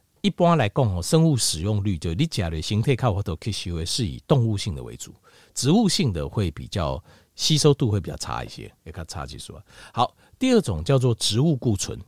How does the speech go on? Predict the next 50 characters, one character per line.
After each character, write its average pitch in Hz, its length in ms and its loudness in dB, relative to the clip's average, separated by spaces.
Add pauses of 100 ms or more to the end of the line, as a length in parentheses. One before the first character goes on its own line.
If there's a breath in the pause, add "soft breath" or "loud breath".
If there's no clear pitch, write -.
(220)
叫 80 320 -4 (140)
phytosterols。 117 1300 -2 (280 loud breath)
它 233 160 -2
植 185 200 0
物 208 80 2
固 202 180 -2
醇， 95 200 -4
它 131 160 -2
就 135 140 0
是 110 280 -2
大 151 180 0
部 131 60 2
分 120 100 2
都 117 60 2
是 104 80 0
在 101 160 -2
植 76 340 -4
物 85 180 -4
里 - 180 -16
面， - 160 -12 (140)
也 131 140 0
顶 - 180 -6
不 - 100 -12
来 110 220 -14
定。 - 180 -10 (200)
好， - 240 -10 (360 loud breath)
那， 190 160 4 (180)
呃， 113 320 0
这 127 300 2
它 226 200 -4
的 180 140 0
效 156 240 2
用 127 180 0
是 104 220 -4
它 131 180 -4
会 123 240 -2 (220 soft breath)
阻 82 240 -4
挡 - 180 -4 (200)
D 127 180 4
H - 200 -2
T， 107 280 -4 (400 soft breath)
呃 73 160 -4
，D 165 180 4
H 131 160 2
T 131 200 0
就 80 120 -2
是 64 360 -10 (340)
男， 123 340 4
就 95 140 -6
是 78 240 -6